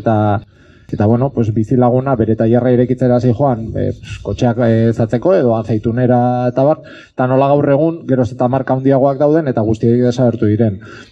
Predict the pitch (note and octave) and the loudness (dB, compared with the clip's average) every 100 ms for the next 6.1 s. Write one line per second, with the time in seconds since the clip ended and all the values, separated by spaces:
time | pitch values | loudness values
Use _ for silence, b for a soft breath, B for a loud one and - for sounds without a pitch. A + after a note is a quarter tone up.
0 | _ B2 C3+ D#3 E3+ E3 D#3 C#3+ D3+ F3+ | _ 0 2 2 0 -4 -4 -2 0 4
1 | D#3 C3+ C#3+ E3+ E3 F3 E3 E3+ D#3+ C3 | 4 4 4 2 0 0 0 0 2 4
2 | A#2+ A2+ B2 A#2 C3+ D#3+ D#3+ E3 D#3+ D#3+ | 4 2 0 0 0 2 0 0 -2 2
3 | D#3+ D#3+ D#3 D#3+ E3+ C#3 C3+ C3 D3 D#3 | 2 2 2 2 2 2 0 0 -2 -4
4 | - _ _ _ C3+ B2 A#2+ A#2+ A#2+ A#2+ | -10 _ _ _ 2 4 6 6 4 2
5 | A#2+ A2 C3 C3+ C#3+ D3+ D3 D3 D3 D3 | 0 0 0 2 4 4 2 -2 -6 -10